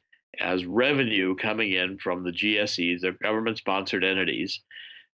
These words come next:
Uh, and the Treasury figures out they're gonna get about a hundred and thirty billion in two thousand thirteen from the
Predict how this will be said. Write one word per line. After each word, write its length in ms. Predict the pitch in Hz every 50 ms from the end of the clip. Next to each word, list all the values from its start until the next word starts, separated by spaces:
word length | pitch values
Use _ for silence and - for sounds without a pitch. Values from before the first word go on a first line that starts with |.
| _ -
Uh, 120 | - 98 -
and 220 | 120 120 120 117 117
the 300 | 127 127 120 123 - - -
Treasury 420 | - 160 185 175 - 156 143 123
figures 420 | - - - 165 156 135 120 107
out 220 | 123 131 135 135 131
they're 100 | 120 110
gonna 160 | 107 110 107
get 140 | 107 113 104
about 200 | 104 107 104 101
a 60 | 98
hundred 280 | 98 127 131 147 143 -
and 120 | - -
thirty 220 | - 120 113 110
billion 600 | 95 87 85 117 131 151 143 110 85 76 76 90 - _ _ _ - - - - -
in 260 | - - 87 90 90 - - 92 92 95 95
two 160 | - - 127 120
thousand 460 | 123 110 104 101 95 - 92 87 -
thirteen 720 | 123 120 110 107 - - - 127 120 92 71 60 60 78 - - _ _ - - - - - _ _ _ _ -
from 400 | - - 131 131 139 135 135 123 101
the 460 | 90 92 90 90 87 87 87 87